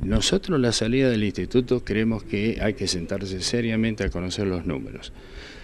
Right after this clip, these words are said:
saber qué pasó con la deuda histórica que tiene el gobierno con la caja de jubilaciones y la obra social, ver cuál es, este, la posibilidad de resolver este tema. Tenemos una mirada distinta de esta situación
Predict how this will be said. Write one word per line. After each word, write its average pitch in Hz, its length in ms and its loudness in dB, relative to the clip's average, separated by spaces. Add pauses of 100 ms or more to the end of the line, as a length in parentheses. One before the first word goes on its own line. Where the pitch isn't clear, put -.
(180)
saber 113 500 4
qué 131 160 4
pasó 113 340 2
con 104 160 0
la 101 120 2
deuda 104 320 2
histórica 98 540 -2
que 82 140 -8
tiene 95 220 -2
el 92 120 2
gobierno 120 580 2 (480)
con 107 400 2
la 85 240 -2
caja 95 320 0
de 90 100 -2
jubilaciones 87 800 0
y 78 60 -4
la 82 120 -2
obra 82 180 -4
social, 76 440 -8 (480)
ver 131 340 6
cuál 104 260 0
es, 107 360 0
este, 82 340 -6
la 85 140 -4
posibilidad 98 680 -2
de 92 140 0
resolver 95 540 0
este 95 220 -2
tema. 127 440 2 (500)
Tenemos 113 420 6
una 101 180 4
mirada 98 640 2
distinta 82 800 -2
de 85 180 -8
esta 85 300 -8
situación 120 680 0